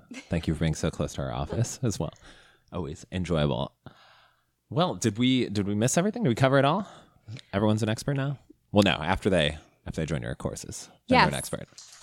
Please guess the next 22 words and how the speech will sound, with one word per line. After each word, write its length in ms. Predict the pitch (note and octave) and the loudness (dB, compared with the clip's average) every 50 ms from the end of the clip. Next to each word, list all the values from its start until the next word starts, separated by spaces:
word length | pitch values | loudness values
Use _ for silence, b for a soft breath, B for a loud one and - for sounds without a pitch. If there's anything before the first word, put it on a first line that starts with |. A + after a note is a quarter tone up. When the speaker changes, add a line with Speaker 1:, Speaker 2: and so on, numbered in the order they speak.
| - - | 4 10
Speaker 2:
I 80 | B3+ B3+ | 12 12
would 140 | B3+ B3+ B3+ | 12 12 12
love 220 | C4 C#4 C#4 C4 | 12 12 12 12
it 100 | C4+ C4 | 12 12
if 200 | B3 - A#3 - | 12 10 8 8
you 120 | B3 A#3+ A3+ | 10 12 12
had 80 | A3 | 12
followed 320 | - A3 G3+ G3 G3 G3 G#3 | 10 8 8 8 8 8 6
me 200 | G3 F#3+ F#3+ - | 6 4 4 2
at 260 | - F3+ F3 F3 E3+ - | 2 2 2 2 0 -2
Time 320 | - - - F3+ F#3 F#3 | -4 -2 0 2 4 4
of 160 | F3+ F3 E3+ | 4 2 2
Dre 340 | - F3 E3+ E3 E3 E3 E3 | 2 2 4 4 4 4 4
on 180 | - E3 E3 D#3+ | 2 2 0 2
Instagram. 600 | D3+ D#3+ F3+ - - - E3+ - E3+ D#3+ D#3+ D#3+ - | 2 2 0 0 0 -2 0 0 2 2 2 2 2
I 100 | F3+ F#3 | 2 4
give 180 | F3+ F#3+ F#3 | 4 4 4
out 160 | F#3+ F#3 F3 E3+ | 4 4 2 2
free 220 | - A3+ A3 A3+ | 2 2 2 2
social 380 | G#3+ - A3+ G#3 G3 - G3+ G3 | 4 4 4 4 4 4 4 4
media 260 | F#3+ F3+ F3+ F3 F3 | 4 4 4 2 0
advice 400 | E3+ - E3+ E3 E3 E3 - | 0 2 2 2 2 2 0